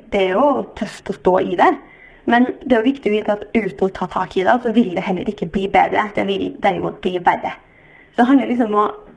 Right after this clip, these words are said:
sette seg ned, få oversikten, bli kvitt, eh, småtyvene du ikke tenker over, og planlegge. Men plan er det vanskelig, og da kan man jo faktisk kontakte en rådgiver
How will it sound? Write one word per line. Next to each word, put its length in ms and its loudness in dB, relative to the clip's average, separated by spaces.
sette 160 0
seg 140 2
ned, 260 2
få 220 0
oversikten, 560 0
bli 220 0
kvitt, 400 -4
eh, 240 0
småtyvene 880 0
du 80 -2
ikke 160 -4
tenker 300 -2
over, 340 2
og 160 -12
planlegge. 480 0
Men 140 2
plan 200 6
er 80 4
det 140 0
vanskelig, 320 2
og 80 2
da 160 6
kan 200 2
man 140 -2
jo 80 -2
faktisk 320 -8
kontakte 320 -4
en 80 0
rådgiver 400 -2